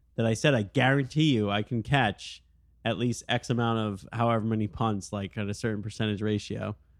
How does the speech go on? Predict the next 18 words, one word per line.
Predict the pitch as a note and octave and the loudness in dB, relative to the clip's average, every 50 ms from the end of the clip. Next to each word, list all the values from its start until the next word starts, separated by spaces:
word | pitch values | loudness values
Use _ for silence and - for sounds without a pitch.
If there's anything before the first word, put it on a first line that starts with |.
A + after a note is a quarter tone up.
| _ _ _ _ _ _ _ - | _ _ _ _ _ _ _ 0
And | A#2+ B2+ | 2 2
I | C#3+ | 2
proved | C#3+ - F#3 G#3+ A3+ D#3+ C3 | 2 4 2 2 4 4 2
it. | A#2 G#2 - - - - _ _ _ _ - | 0 0 -2 -8 -20 -20 _ _ _ _ -4
Caught | A#2 A2+ A2 | -2 0 2
nine | A2+ A#2 B2+ C3 | 4 4 4 4
out | C3 B2 | 4 2
of | A#2+ A#2 | 2 2
ten | - C#3+ C3+ A#2+ G2+ | 2 2 4 2 0
from | - G#2 G2 | 0 -2 -4
a | G2 | -2
jugs | F#2 A2 A2 G#2+ G2+ | 0 0 0 0 0
machine | A#2 G#2+ - - G2 F2+ F#2 F#2+ F#2 | -2 -4 -6 -6 -6 -6 -6 -6 -6
that | - F#2 | -4 -4
was, | G2 G2 - | -4 -4 -4
like, | - F#2+ F#2+ - _ _ _ - - | -6 -6 -6 -6 _ _ _ -10 -6
full | A#2 A2+ A2+ | -4 -2 0
height | A2 A2 G2+ G2 F#2+ - | 0 0 0 -2 -4 -8